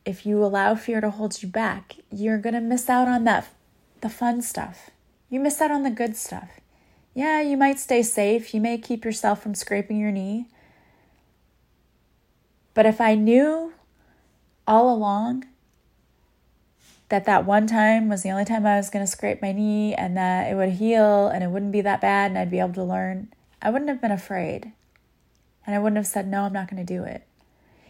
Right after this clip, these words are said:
If we could see the big picture, we would know that our fears are greater in our mind than what could ever happen in real life.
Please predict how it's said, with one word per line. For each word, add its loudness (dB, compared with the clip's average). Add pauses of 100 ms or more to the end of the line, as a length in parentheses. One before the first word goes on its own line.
If -4
we 2
could -4
see 0
the 0
big 0
picture, -6
we -4
would -2
know -2
that -4
our -2
fears -2 (840)
are 2
greater 4
in 0
our 2
mind 0 (480)
than -2
what -4
could -8 (120)
ever 6
happen 0
in -2
real -4
life. -8